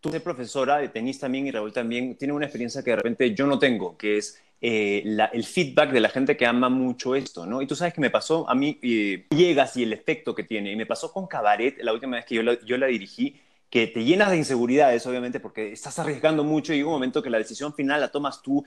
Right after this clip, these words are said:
y a veces tienes hasta que luchar con la productora por cosas que tú quieres hacer. <laughs> La productora no le da la gana y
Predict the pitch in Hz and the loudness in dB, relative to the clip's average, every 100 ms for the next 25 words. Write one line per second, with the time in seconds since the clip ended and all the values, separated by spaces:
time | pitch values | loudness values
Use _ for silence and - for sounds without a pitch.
0 | - - 107 117 - - - 143 135 127 | -6 -2 0 -2 -6 -8 -4 -2 -2 -4
1 | 117 110 110 107 147 156 156 143 160 117 | -4 -4 -4 0 0 4 4 6 4 2
2 | 104 190 160 160 175 - - - 110 123 | 2 4 6 6 2 -4 -18 -14 -12 -12
3 | 156 127 127 - 131 135 - - 131 123 | -14 -12 -14 -8 -6 -6 -10 -6 -2 0
4 | - 190 - 262 - 220 - - 175 294 | 0 -2 0 -2 0 -2 -2 -4 2 2
5 | 269 294 277 311 262 220 302 302 151 156 | 6 6 6 6 6 6 6 4 4 4
6 | 143 139 135 - - - - | 4 4 2 4 2 4 2